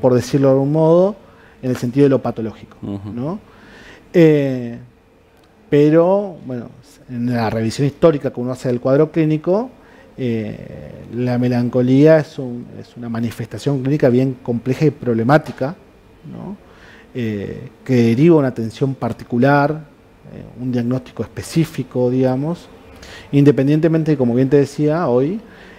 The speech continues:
Speaker 1: eh, hoy el término melancolía en tanto diagnóstico, eh, en lo que es el común del discurso científico ligado a lo psicopatológico, eh,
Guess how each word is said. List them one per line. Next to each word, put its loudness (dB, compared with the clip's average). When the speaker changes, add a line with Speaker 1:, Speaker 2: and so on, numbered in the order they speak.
Speaker 1:
eh, -2
hoy 4
el -4
término 0
melancolía 0
en -6
tanto -4
diagnóstico, 0
eh, -14
en -10
lo -8
que -2
es -4
el -4
común 2
del -2
discurso -2
científico -6
ligado 0
a 2
lo 0
psicopatológico, 0
eh, -4